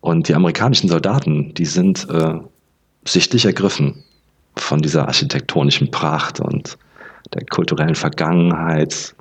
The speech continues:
die sich da ihnen so aus Stein gemeißelt entgegenstellt. Ist übrigens in Prag gedreht worden.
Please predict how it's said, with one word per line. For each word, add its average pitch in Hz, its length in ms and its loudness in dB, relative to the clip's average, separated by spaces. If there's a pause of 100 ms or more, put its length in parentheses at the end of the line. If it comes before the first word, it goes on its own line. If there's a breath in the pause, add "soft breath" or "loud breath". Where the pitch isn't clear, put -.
die - 60 -14
sich - 160 -4
da 76 240 0
ihnen 76 380 0 (440 loud breath)
so - 120 -2
aus - 180 0
Stein - 380 2
gemeißelt 78 520 -2
entgegenstellt. - 880 -2 (680 loud breath)
Ist - 100 -10
übrigens 95 300 4
in 85 120 2
Prag 120 280 0
gedreht 73 440 0
worden. 78 320 2